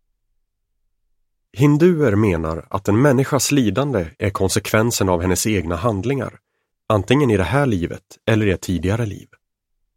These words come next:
De tror att lidandet tar slut när man når moksha, ett tillstånd där man befrias från återfödelsernas kretslopp.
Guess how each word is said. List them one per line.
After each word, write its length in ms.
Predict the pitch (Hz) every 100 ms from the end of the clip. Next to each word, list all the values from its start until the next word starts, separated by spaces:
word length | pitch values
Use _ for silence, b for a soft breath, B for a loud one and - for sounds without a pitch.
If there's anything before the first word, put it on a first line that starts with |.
| _ _ _ _ _ _ -
De 180 | 120 123
tror 260 | - 117
att 120 | 107 127
lidandet 460 | 131 101 139 156
tar 120 | -
slut 480 | 117 - 165 90 -
när 80 | 101
man 180 | 104 98
når 160 | 90
moksha, 440 | 98 147 - - - _ _ _ _ -
ett 140 | 101
tillstånd 580 | - 127 95 - 123 135
där 100 | 107
man 160 | 98 95
befrias 540 | 92 - 117 120 98
från 200 | - 90
återfödelsernas 1000 | - 101 - 85 - 120 104 98 87 78
kretslopp. 480 | - 95 - - -